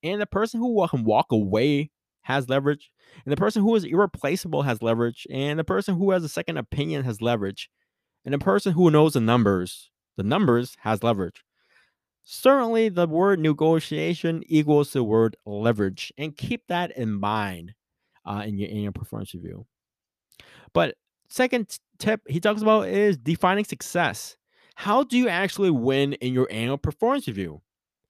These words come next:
You will win if you are assessed fairly and accurately. They perceive you to be an owner and a partner, and they believe that you're an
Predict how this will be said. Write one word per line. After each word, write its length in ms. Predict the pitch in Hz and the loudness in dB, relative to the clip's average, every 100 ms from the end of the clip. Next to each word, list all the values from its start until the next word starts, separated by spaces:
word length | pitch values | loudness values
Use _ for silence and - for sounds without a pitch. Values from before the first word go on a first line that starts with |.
| _ _ - | _ _ -2
You 160 | 127 | 0
will 340 | 226 240 214 165 | 2 2 0 0
win 420 | 185 254 208 156 | 0 0 -2 -6
if 180 | - 160 | -4 -2
you 160 | 156 185 | 4 4
are 80 | 165 | 4
assessed 500 | 127 - 185 185 - - | 0 -4 -4 -4 -6 -4
fairly 400 | 185 202 208 139 | 0 2 0 -2
and 120 | 131 | -6
accurately. 720 | 87 117 127 185 190 233 285 _ _ _ _ _ | -4 -6 -2 -2 0 -2 -6 _ _ _ _ _
They 80 | 165 | -4
perceive 560 | - 156 - 240 269 220 | 2 0 0 -2 0 0
you 80 | |
to 140 | 226 156 | -2 -2
be 160 | 147 | 0
an 120 | 139 120 _ | 0 -2 _
owner 460 | 151 170 185 131 110 | 0 2 4 2 2
and 180 | 120 127 | -2 -2
a 80 | 123 | -2
partner, 640 | - - 180 170 175 175 131 | -6 0 0 2 -2 -4 -4
and 240 | 131 139 | -4 0
they 60 | 151 | 0
believe 480 | 139 160 214 247 | 2 0 0 -2
that 160 | 190 143 | -2 0
you're 160 | 135 | 4
an 60 | 139 | 2